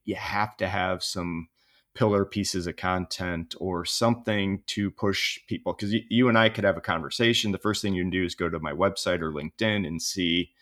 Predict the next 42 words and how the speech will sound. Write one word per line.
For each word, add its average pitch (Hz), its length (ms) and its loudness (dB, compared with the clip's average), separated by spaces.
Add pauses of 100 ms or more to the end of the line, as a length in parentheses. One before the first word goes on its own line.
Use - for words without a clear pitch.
(340)
you 92 100 0
know, 85 40 0
"Is 87 100 -4
this 85 220 -6
real?" 104 400 2
<laughs> - 60 -20 (760)
Right? 101 420 6
So, 107 580 8 (160)
so - 160 4
maybe 156 240 10
we 131 160 8
start 120 500 6
there, 101 300 6
because 98 340 2
I, 101 160 6
you 104 180 -2
did 107 220 2
help 101 220 2
me 95 160 0
back 92 320 2
in 82 60 -6
the 85 80 -2
day 95 420 6
get 90 280 -2
tho-, 87 260 0
those 85 220 -4
content 85 520 -6
pieces 92 580 -4
or 90 100 -2
those 85 200 -8
pillar 143 280 6
pieces 90 540 -4
set 82 260 2
up, 80 320 0 (400)
but 92 120 2
maybe 113 240 4
talk 107 280 2
about 92 220 2
that 92 240 2
from 90 500 -2
a, 87 560 0 (560)
uh, 80 200 0